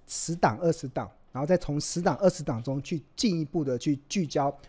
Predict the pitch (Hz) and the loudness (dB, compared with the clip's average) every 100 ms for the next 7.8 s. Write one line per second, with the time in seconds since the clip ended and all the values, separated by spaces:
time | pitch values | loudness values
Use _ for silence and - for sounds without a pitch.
0 | - - 135 135 110 120 135 135 - 147 | -14 -6 -4 -2 -4 -4 -4 -4 0 0
1 | 151 131 - 101 - 135 107 - - - | 0 -2 -4 -8 -6 -8 -8 -12 -20 -6
2 | - 160 156 143 139 285 262 208 202 190 | 0 2 2 0 4 6 6 4 2 2
3 | 185 175 156 143 127 - 156 170 113 - | 4 6 6 6 2 2 -2 0 -6 -6
4 | _ _ _ _ - 139 139 156 196 185 | _ _ _ _ -6 -4 -2 2 6 6
5 | 170 156 165 156 156 180 180 135 - 113 | 4 2 2 2 2 4 4 4 2 -4
6 | 127 127 131 120 143 139 156 160 202 208 | -4 -4 -4 -4 -4 0 0 2 2 2
7 | 120 - - 165 - 214 156 135 | 2 4 6 6 6 4 4 2